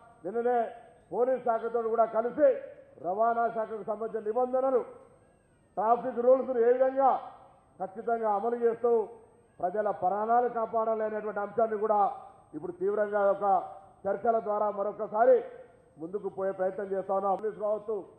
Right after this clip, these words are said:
ఫైర్ కావచ్చు, అటవీ శాఖకు సంబంధించి అదేవిధంగా తమ ఆమోదం తీసుకొని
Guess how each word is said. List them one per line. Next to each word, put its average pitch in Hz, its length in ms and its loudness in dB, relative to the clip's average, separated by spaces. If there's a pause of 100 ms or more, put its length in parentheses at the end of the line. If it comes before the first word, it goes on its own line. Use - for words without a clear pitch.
(280)
ఫైర్ 220 280 4
కావచ్చు, 220 380 4 (460)
అటవీ 226 300 0
శాఖకు 214 320 -4
సంబంధించి 220 560 -2 (560)
అదేవిధంగా 214 500 -2 (400)
తమ 196 220 -2
ఆమోదం 233 480 0
తీసుకొని 254 420 2